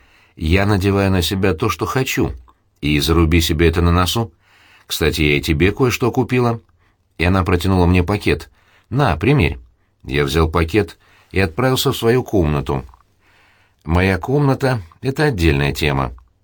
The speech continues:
Она совсем крошечная, и путь в неё лежит через кухню,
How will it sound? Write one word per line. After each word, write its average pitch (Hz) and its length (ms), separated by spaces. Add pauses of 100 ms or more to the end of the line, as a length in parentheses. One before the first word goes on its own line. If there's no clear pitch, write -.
(160)
Она 73 300
совсем 85 400
крошечная, 73 720 (400)
и 113 120
путь 180 300
в - 40
неё 73 340 (140)
лежит 113 360
через 170 260
кухню, 80 520